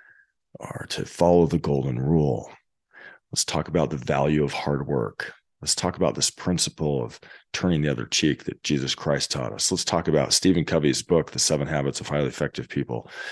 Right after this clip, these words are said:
Let's talk about how to build a business. Let's talk about certain different things where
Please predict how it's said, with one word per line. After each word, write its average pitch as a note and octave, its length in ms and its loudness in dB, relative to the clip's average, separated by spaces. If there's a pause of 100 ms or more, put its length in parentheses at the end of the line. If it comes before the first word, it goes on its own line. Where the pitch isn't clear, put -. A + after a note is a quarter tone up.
(500)
Let's G#2 240 4
talk F#2 260 0
about D2+ 400 2 (1000)
how - 160 0
to E2 80 2
build F2 220 4
a E2 40 -2
business. G2 440 2
Let's F2 160 0
talk - 260 -2
about D#2 320 0 (360)
certain G2+ 440 4
different E2 400 0
things F2 400 4
where D#2 420 2